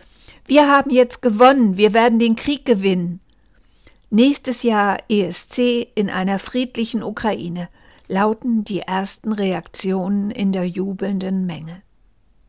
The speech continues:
Nach fast drei Monaten Krieg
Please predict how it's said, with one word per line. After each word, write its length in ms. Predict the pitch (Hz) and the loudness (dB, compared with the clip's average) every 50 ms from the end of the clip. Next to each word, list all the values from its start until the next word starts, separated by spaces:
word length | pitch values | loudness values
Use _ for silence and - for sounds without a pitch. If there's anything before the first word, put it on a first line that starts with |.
| _ _ _ _ _ _ _ _ _ _ _ _ _ _ _ _ _ _ _ _ _ _ _ - | _ _ _ _ _ _ _ _ _ _ _ _ _ _ _ _ _ _ _ _ _ _ _ -8
Nach 160 | 202 214 - | -8 -8 -6
fast 360 | - 277 285 285 - - - | -6 -6 -4 -4 -6 -8 -8
drei 220 | - 180 185 185 180 | -6 -6 -4 -2 -2
Monaten 540 | 190 190 202 202 190 - 196 - - 175 | -2 -2 -2 -2 -4 -4 -6 -8 -10 -10
Krieg 340 | - - - 240 240 233 - | -10 -4 -2 -2 -2 -2 -8